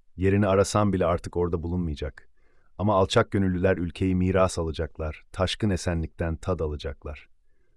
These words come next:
Kötü doğruya karşı düzen kurar ve ona diş gıcırdatır. Efendi ona güler,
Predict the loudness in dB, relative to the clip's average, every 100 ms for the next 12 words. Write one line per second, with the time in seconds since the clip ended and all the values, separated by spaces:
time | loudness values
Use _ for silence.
0 | _ -4 -2 6 8 8 6 4 2 2
1 | -2 -4 0 0 0 -4 -6 -6 -2 0
2 | 4 2 2 -2 -2 -4 -6 -6 -8 -10
3 | -12 -16 -20 _ _ _ -6 0 2 4
4 | 4 4 2 2 2 0 0 -8